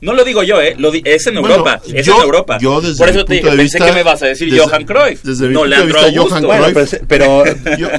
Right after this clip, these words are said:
Speaker 3: oye,
Speaker 2: Johan
Speaker 3: si te
Speaker 2: Cruyff
Speaker 3: dicen
Speaker 2: era
Speaker 3: Johan
Speaker 2: otra,
Speaker 3: Cruyff,
Speaker 2: otra función,
Speaker 3: si
Speaker 2: porque
Speaker 3: te dicen
Speaker 2: era
Speaker 3: Johan
Speaker 2: rematador.
Speaker 3: Cruyff, es, eso dices que, que lo comparan todos.
Speaker 2: Ajá, ajá.
Speaker 3: Qué bueno que aquí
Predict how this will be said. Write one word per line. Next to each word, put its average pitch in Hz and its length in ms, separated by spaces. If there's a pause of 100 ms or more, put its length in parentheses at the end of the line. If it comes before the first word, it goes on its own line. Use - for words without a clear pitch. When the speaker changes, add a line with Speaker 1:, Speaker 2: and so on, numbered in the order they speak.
Speaker 3:
oye, 143 220
Speaker 2:
Johan 120 120
Speaker 3:
si - 60
te - 60
Speaker 2:
Cruyff - 140
Speaker 3:
dicen 175 160
Speaker 2:
era 165 120
Speaker 3:
Johan 165 80 (140)
Speaker 2:
otra, 139 180
Speaker 3:
Cruyff, 170 140
Speaker 2:
otra 147 180
función, 117 460
Speaker 3:
si 95 80
Speaker 2:
porque 120 180
Speaker 3:
te 151 120
dicen 135 200
Speaker 2:
era 170 140
Speaker 3:
Johan - 140
Speaker 2:
rematador. 156 260 (140)
Speaker 3:
Cruyff, - 40 (100)
es, 117 280
eso 135 340
dices 117 380
que, 87 440
que 113 80
lo 101 140
comparan 107 380
todos. 135 320
Speaker 2:
Ajá, 117 300
ajá. 107 260 (160)
Speaker 3:
Qué 113 80
bueno 110 360
que 107 120
aquí 110 340